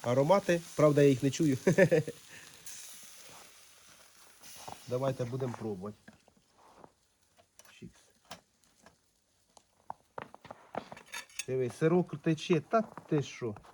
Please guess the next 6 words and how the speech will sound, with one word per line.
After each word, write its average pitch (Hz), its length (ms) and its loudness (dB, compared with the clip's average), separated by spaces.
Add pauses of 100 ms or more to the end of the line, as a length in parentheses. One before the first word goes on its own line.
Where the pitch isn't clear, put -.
(160)
Гля. 127 320 -4 (3750)
Оце 180 280 8
щас 190 260 8
ми 170 100 8
поснідаємо. 107 800 2 (4000)
Диви. 127 240 2